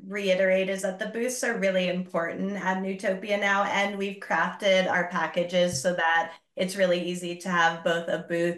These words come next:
and an activation, all the things that Katie pointed out. So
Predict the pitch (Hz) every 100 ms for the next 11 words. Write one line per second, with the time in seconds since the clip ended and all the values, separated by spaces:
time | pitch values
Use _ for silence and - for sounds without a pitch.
0 | - 165 170 170 165 160 165 - 170 156
1 | 156 - 185 180 160 160 160 165 165 170
2 | 170 175 170 156 160 180 208 196 202 202
3 | 208 208 - 180 175